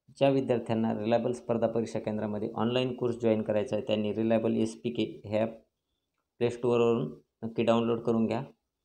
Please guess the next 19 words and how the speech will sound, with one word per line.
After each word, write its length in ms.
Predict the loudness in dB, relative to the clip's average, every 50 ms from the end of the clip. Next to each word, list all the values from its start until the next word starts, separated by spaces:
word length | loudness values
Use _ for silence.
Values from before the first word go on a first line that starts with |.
| _ _ _ _ _ _ _ _ _ -10
अं, 240 | -8 -6 -4 -4
दुसरं 260 | -4 -2 -2 0 2 4
महत्त्वाचं, 500 | 4 4 4 2 0 0 0 -2 -2 0
रिलायबलचंच 680 | 2 2 2 2 2 2 -2 -2 -2 -6 -6 -8 -8 -4
Telegram 380 | -2 0 0 2 2 0 0 0
channel 340 | -2 -2 -2 -2 -2 -6 -6
आणि 140 | -6 -6 -6
Facebook 400 | -4 -2 -2 -2 -2 -2 -2 0
page 260 | 0 0 0 -2 -6 -6
यालाही 320 | -4 0 0 2 2 0 0
तुम्ही 180 | -2 -2 -2
नक्की 280 | -2 -2 -4 -6 -6 -2
join 260 | 0 0 0 0 0
करा. 220 | -2 -4 -4 -6 -6 -12 _ _ _ _ _ _ _ _ _ _ _ _ _ _ _ _
आणि 160 | -8 -8 -6 -4 -4
तिसरी 220 | -4 -4 -2 -2
महत्त्वाची 420 | -2 0 0 0 -2 -2 -2 -2
गोष्ट 240 | -2 -4 -4 -4 -4
म्हणजे 380 | -4 -4 -4 -4 -6 -6 -10